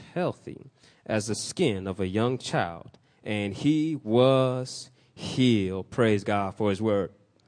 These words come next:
You may be seated as you take your seat. If you help me announce the subject matter to your neighbor, tell them, "On the spot."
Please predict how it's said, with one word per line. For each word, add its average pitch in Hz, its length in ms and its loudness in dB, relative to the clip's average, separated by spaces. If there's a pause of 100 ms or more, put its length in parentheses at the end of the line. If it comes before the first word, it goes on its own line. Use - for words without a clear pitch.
(160)
You 123 140 -4
may 123 180 0
be 113 120 -2
seated 123 200 0
as 107 80 -2
you 113 60 -2
take 117 260 0
your 110 80 0
seat. 120 200 -2
If 107 80 0
you 110 60 0
help 117 120 -2
me 107 80 -2
announce 107 320 -4
the 101 60 -6
subject 107 400 -2
matter 110 240 -2
to - 140 -8
your 98 120 -2
neighbor, 113 240 2
tell 113 240 -2
them, 101 120 -4
"On 143 520 2
the 127 100 0
spot." - 720 -8